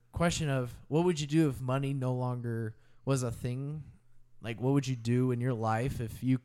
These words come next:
everything was free in your world, basically, and you can do anything you want? What would that thing be? What would you do tomorrow that, I mean, what would you do today if you didn't have a choice tomorrow and you were dying tomorrow?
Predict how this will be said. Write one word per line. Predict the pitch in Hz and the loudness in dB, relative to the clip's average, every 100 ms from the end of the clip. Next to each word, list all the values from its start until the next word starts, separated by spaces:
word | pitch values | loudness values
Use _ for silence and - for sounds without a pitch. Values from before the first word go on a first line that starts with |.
| - | -4
everything | 131 135 131 135 | -2 -2 0 -2
was | 117 - | -2 -6
free | - 127 120 | -4 0 2
in | 117 | 2
your | 110 | 0
world, | 104 107 107 98 | -2 -2 -2 -2
basically, | 101 - 101 107 | -4 -4 -6 -6
and | 104 | -6
you | |
can | 110 123 | -8 -6
do | 113 - | -6 -4
anything | 139 139 123 131 | -2 -2 -2 -4
you | 120 | -2
want? | 113 113 92 - _ _ _ _ _ _ - - _ _ - | -2 -4 -6 -14 _ _ _ _ _ _ -20 -20 _ _ 2
What | 123 143 | 4 4
would | 156 127 | 2 0
that | 117 120 - | -2 -4 -6
thing | 123 110 | -8 -8
be? | 101 98 85 - _ - - _ - - - | -8 -8 -8 -12 _ -20 -20 _ -20 -20 -4
What | 135 139 | 0 2
would | 160 143 123 | 2 0 2
you | 139 131 | 2 2
do | 117 127 | 0 -2
tomorrow | - 117 117 117 123 131 143 156 151 - - _ _ _ 135 131 | -2 -4 -2 0 0 0 -2 -4 -10 -18 -20 _ _ _ -20 -4
that, | 123 117 113 107 - _ _ _ | -2 0 -2 -4 -10 _ _ _
I | 143 | -2
mean, | 147 131 | 0 2
what | 147 | 2
would | 170 160 | 2 0
you | 135 | -2
do | 127 151 | 2 2
today | - 127 120 127 135 151 175 170 _ | 0 -2 0 0 0 0 -4 -10 _
if | 131 123 | -4 -2
you | 127 | -2
didn't | 127 135 123 - | 0 0 0 -8
have | - 123 123 117 | -2 2 2 0
a | - 107 | -4 -6
choice | - - 113 101 | -6 -4 -2 -4
tomorrow | - 110 104 95 | -6 -4 -2 -2
and | 95 | -4
you | 104 | -2
were | 110 104 | 0 0
dying | 104 104 98 95 92 | 0 0 0 -4 -8
tomorrow? | 98 87 71 95 | -10 -10 -12 -14